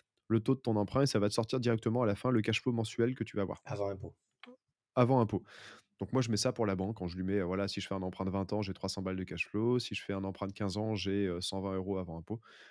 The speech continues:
Speaker 1: Comme ça, au moins, c'est clair, net et précis.
Speaker 2: Ouais, ça te permet d'anticiper. Anticiper au maximum les questions du banquier, en fait. C'est vraiment ça qui est important dans votre, heu, dossier de financement.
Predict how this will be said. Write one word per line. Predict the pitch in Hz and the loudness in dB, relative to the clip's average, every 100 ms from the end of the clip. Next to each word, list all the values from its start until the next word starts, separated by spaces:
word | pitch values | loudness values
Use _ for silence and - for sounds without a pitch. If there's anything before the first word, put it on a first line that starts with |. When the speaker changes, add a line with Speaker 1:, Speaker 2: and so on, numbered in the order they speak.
| - _ - | -20 _ -6
Speaker 1:
Comme | 104 95 | -4 2
ça, | 113 | 4
au | |
moins, | 104 | 4
c'est | 107 92 | 0 -2
clair, | - 98 | -4 -4
net | 98 90 | -4 -6
et | |
précis. | - 85 - - _ - | -8 -8 -8 -8 _ -8
Speaker 2:
Ouais, | 127 | -6
ça | 127 95 | -6 -8
te | |
permet | - 92 92 | -8 -6 -4
d'anticiper. | 90 90 - 104 98 95 101 | -6 -8 -10 -10 -10 -10 -10
Anticiper | 101 107 110 107 | -8 -6 -4 2
au | 123 | 4
maximum | 107 107 - 117 110 | 4 0 0 0 0
les | 98 | -2
questions | 104 - 110 | -6 -4 -4
du | 101 | -4
banquier, | 95 98 92 | -6 -8 -12
en | 92 | -12
fait. | 85 | -14
C'est | - 90 | -10 -4
vraiment | 98 101 | -2 -2
ça | 98 107 | -2 -4
qui | 101 | -4
est | |
important | 92 90 101 | -6 -6 -6
dans | 92 | -8
votre, | 85 90 - 85 | -8 -10 -10 -10
heu, | |
dossier | 82 98 98 107 | -6 -6 -6 -8
de | |
financement. | - 87 82 - 104 | -10 -10 -10 -10 -12